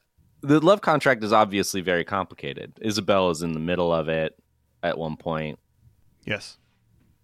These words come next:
Speaker 1: Uh, with, with the Dave and Buster's episode. Um,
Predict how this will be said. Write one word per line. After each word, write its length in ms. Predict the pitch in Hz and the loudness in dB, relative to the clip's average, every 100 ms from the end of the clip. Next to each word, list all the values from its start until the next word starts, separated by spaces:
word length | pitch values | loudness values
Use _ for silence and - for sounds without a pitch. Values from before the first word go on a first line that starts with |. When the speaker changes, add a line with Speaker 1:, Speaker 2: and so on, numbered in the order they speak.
| _ _ _ - - | _ _ _ -20 -12
Speaker 1:
Uh, 540 | 82 78 78 78 78 71 - | -8 -4 -4 -4 -6 -8 -8
with, 220 | 87 87 - | -6 -6 -6
with 120 | 90 | -12
the 80 | 80 | -6
Dave 240 | 90 82 | -2 -2
and 100 | 78 | -4
Buster's 400 | 78 82 - 78 | -4 -4 -6 -8
episode. 600 | 80 - - 85 78 73 - _ - - _ - | -8 -6 -6 -4 -4 -6 -10 _ -20 -20 _ -8
Um, 520 | 92 85 82 80 78 | -4 -2 -4 -6 -12